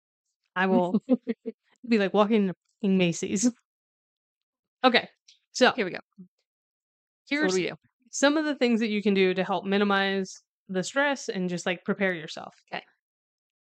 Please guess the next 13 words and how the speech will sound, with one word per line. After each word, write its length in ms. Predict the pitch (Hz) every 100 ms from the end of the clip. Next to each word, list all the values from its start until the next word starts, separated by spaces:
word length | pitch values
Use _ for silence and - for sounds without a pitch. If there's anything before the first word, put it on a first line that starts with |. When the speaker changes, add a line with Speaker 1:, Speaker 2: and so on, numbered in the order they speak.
| _ -
Speaker 1:
You 140 | 190
should 180 | 175 180
know 120 | 180
this 180 | 185 180
one 160 | 196 175
from 160 | 202
me. 380 | 208 277 277 262 - -
Plan 300 | 330 359 339
and 240 | - 277 208
Speaker 2:
<laughs> 20 |
Speaker 1:
prioritize. 920 | 277 277 302 233 196 - - - - _
So 400 | - 226 226 220
Speaker 2:
What? 380 | 302 285 285